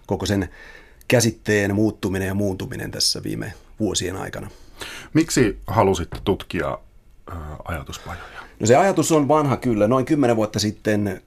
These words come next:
Speaker 1: ö, ystäväni ja kollegani Kimmo Jylhämö, joka nykyään on Vastapainokustantamon pomo, niin hän oli tästä aiheesta hyvin kiinnostunut silloin. Koko tämä sana-ajatushautomohan kuulostaa vähän sellaiselta viime vuosikymmenen asialta.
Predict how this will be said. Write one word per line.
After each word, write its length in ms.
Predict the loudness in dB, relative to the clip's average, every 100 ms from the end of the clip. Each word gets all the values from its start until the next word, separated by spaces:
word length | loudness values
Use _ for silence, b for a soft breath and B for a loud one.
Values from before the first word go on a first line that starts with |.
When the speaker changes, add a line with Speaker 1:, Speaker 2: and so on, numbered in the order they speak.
| -20 -20 -10
Speaker 1:
ö, 360 | -6 -4 -6 -8 -14 -6
ystäväni 340 | -4 0 2 2
ja 80 | 0
kollegani 560 | 2 2 2 0 -2
Kimmo 360 | -2 -2 0 0
Jylhämö, 540 | 2 4 4 2 0
joka 180 | 0 0
nykyään 380 | -2 -2 -2 0
on 80 | 0
Vastapainokustantamon 1160 | 0 -2 -6 -6 -6 -8 -8 -6 -4 -4 -6 -4
pomo, 340 | -2 -2 -4 -8 -16 -10
niin 180 | -4
hän 160 | 0 0
oli 140 | 0
tästä 320 | 2 0 0 -4
aiheesta 480 | -4 -6 -4 -6 -4
hyvin 200 | -6 -6
kiinnostunut 540 | -6 -8 -10 -12 -12
silloin. 460 | -10 -8 -8 -12 -14 B B B B B -4
Koko 160 | -2
tämä 280 | 2 2 2
sana-ajatushautomohan 1040 | 2 2 4 2 0 -2 2 2 2 0 0
kuulostaa 440 | 2 2 0 -2
vähän 160 | 0 0
sellaiselta 460 | -2 -2 -2 -2
viime 300 | 0 0 0
vuosikymmenen 800 | 0 0 -2 -4 -6 -4 -6 -8 -6
asialta. 580 | -4 -2 -4 -8 -10